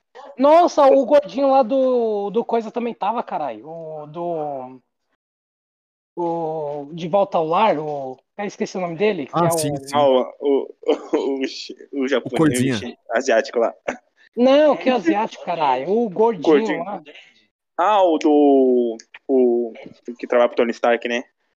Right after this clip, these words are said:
Speaker 1: É isso, que trabalha com o Tony
Speaker 2: É
Speaker 1: Stark,
Speaker 2: ele
Speaker 1: eu esqueci
Speaker 2: mesmo.
Speaker 1: o nome
Speaker 2: Isso, ele
Speaker 1: dele,
Speaker 2: mesmo.
Speaker 1: caralho.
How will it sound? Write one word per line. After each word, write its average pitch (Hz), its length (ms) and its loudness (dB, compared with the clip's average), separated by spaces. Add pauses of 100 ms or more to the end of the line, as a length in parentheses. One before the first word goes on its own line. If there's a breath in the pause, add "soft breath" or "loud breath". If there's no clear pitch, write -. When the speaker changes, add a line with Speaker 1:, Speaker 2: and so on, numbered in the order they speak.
(760)
Speaker 1:
É 269 240 4
isso, 277 280 0
que 214 120 -8
trabalha 202 300 -4
com - 40 -20
o - 40 -20
Tony 220 100 -4
Speaker 2:
É - 40 -8
Speaker 1:
Stark, 131 240 0
Speaker 2:
ele 151 100 2
Speaker 1:
eu 139 40 2
esqueci 123 240 2
Speaker 2:
mesmo. 120 40 -4
Speaker 1:
o 143 40 0
nome 175 120 2
Speaker 2:
Isso, 156 160 -4
ele 151 80 -2
Speaker 1:
dele, 123 120 -2
Speaker 2:
mesmo. 101 160 -4
Speaker 1:
caralho. 120 280 -6